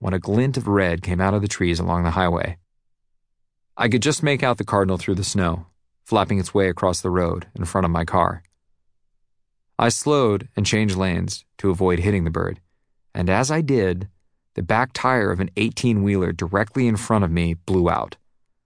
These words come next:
The truck swerved violently into the other lane, right where I had been seconds before.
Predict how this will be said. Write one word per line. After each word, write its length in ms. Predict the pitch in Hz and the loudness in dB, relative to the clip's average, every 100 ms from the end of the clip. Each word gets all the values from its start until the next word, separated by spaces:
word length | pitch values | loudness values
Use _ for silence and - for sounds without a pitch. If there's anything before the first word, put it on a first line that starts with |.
| _ _ _ | _ _ _
The 80 | - | -6
truck 280 | - 123 - | 0 0 0
swerved 360 | - 123 113 | 0 2 2
violently 580 | 90 107 120 120 117 107 | 2 2 2 0 0 0
into 180 | 101 95 | 0 0
the 120 | 90 | 0
other 220 | 90 101 | 0 0
lane, 340 | 92 87 85 87 - | 0 0 -2 -4 -4
right 300 | 95 104 101 | 0 0 2
where 220 | 95 90 | 0 2
I 160 | 90 | 2
had 180 | 92 85 | 0 -2
been 260 | 113 107 90 | -2 0 0
seconds 400 | - 107 101 85 | -2 -4 -4 -6
before. 500 | 85 - 98 87 | -6 0 2 0